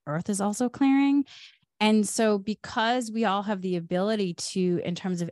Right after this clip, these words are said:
anchor light in physical form, you could be called to support in terms of clearing different aspects in connection with Earth, as well as with, um, the universe or galactic energies, however you wanna see it.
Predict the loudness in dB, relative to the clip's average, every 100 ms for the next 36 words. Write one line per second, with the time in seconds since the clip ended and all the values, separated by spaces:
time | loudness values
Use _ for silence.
0 | -4 -2 0 0 -2 -2 -2 -2 -2 -4
1 | -4 -4 -2 -4 -4 -6 -8 -6 -4 -2
2 | -2 -4 -6 _ _ _ _ 2 2 2
3 | -4 -4 -6 -6 -2 0 2 0 -4 -8
4 | -2 0 0 -2 -4 -4 -4 0 2 2
5 | 0 _ _ _ _ _ 0 0 2 0
6 | 2 -2 -2 -6 -2 0 0 0 -2 -4
7 | -4 -2 -4 -2 -2 -2 -4 -12 _ 0
8 | 0 0 -2 0 -2 -2 0 0 -2 -2
9 | 0 2 2 -2 -4 -2 0 0 0 0
10 | -2 -2 -2 -4 -6 _ _ _ _ _
11 | _ -4 -2 -4 -2 0 2 2 2 0
12 | -2 -4 -2 -2 -2 -4 -2 -2 0 0
13 | -2 -2 -2 -2 0 0 0 -2 -2 -2
14 | -2 -4